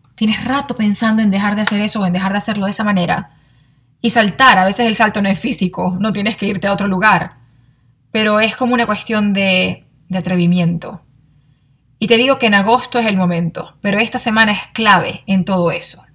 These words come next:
Yo te recomiendo que navegues las turbulencias de las próximas semanas, porque agosto tiene varias,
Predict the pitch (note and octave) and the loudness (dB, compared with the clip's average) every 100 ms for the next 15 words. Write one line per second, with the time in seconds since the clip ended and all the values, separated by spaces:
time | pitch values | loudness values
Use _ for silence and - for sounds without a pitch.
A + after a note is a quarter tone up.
0 | _ - _ - _ - - _ A3+ B3+ | _ -20 _ -20 _ -20 -20 _ 0 2
1 | B3+ A#3 A3+ A3 G3+ F#3+ F#3 F3 E3 - | 2 2 2 2 2 0 0 -2 -4 -14
2 | _ - G3+ G#3 G#3+ A#3 B3 A3 - G3+ | _ 0 4 4 4 2 2 -2 -4 -2
3 | F#3 F#3+ F3+ F3+ E3+ E3 - - F3+ F3 | 0 0 0 -2 -2 -4 -6 -8 -6 -4
4 | F#3+ F3+ G#3 G#3 G3+ G3+ G3+ F3+ E3+ F#3 | -4 -4 -2 -2 0 -2 -2 -2 -2 -2
5 | G3+ G3+ G3 F#3+ E3+ F3+ - | -4 -2 2 2 0 -6 -12